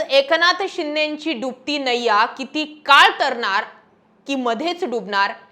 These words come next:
हे ठरवणार. हे तीन महिने एकनाथ शिंदेसाठी भारी आहेत असं म्हणायला हरकत नाहीये.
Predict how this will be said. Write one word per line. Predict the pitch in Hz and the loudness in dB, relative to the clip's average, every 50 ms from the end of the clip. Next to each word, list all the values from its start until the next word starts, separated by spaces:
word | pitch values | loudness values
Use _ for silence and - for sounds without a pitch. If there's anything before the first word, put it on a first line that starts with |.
| _ _ _ _ - | _ _ _ _ 4
हे | 285 254 | 4 4
ठरवणार. | - - 202 190 180 180 185 175 - _ _ _ _ _ _ _ _ _ _ - - _ | 4 2 -6 -6 -6 -6 -8 -12 -18 _ _ _ _ _ _ _ _ _ _ -20 -6 _
हे | 359 415 | 0 0
तीन | 427 - - 381 415 508 539 523 440 | 0 0 0 2 2 2 2 0 0
महिने | - 381 330 302 294 294 294 | -2 -2 -2 -2 0 2 2
एकनाथ | 330 320 - 277 277 277 277 311 311 311 320 320 311 349 339 339 | 2 0 2 2 0 2 2 -2 0 0 0 0 0 -2 -4 -4
शिंदेसाठी | - - 285 262 262 277 294 302 302 294 - 302 247 240 - 254 269 | -6 -8 -8 -6 -2 -2 -2 -2 -4 -4 -2 -2 -2 -2 -2 -8 -10
भारी | 233 208 220 - 226 226 269 277 233 | -12 -12 -16 -12 -10 -8 -4 -4 -4
आहेत | 185 185 190 190 - - | -4 -6 -8 -10 -16 -18
असं | 226 214 - 254 233 | -18 -8 -6 -6 -6
म्हणायला | 226 208 202 202 190 190 196 202 202 | -6 -10 -8 -6 -6 -4 -4 -6 -6
हरकत | - - 208 196 202 220 196 - | -6 -10 -12 -8 -8 -8 -8 -8
नाहीये. | 185 190 190 190 196 | -12 -16 -14 -14 -16